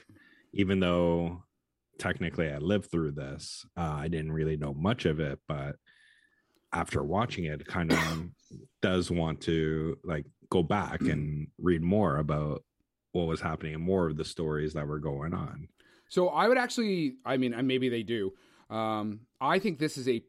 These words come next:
Speaker 2: perfect film to show in school, like, in public school, because we don't have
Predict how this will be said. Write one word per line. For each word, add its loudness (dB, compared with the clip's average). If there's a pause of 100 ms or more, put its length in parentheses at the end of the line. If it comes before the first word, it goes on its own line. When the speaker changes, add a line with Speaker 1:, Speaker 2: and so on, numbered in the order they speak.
(200)
Speaker 2:
perfect 0
film 0
to -8
show 0
in 0
school, -8 (580)
like, -6
in 0
public -4
school, -16
because 0 (460)
we 2
don't 2 (840)
have 2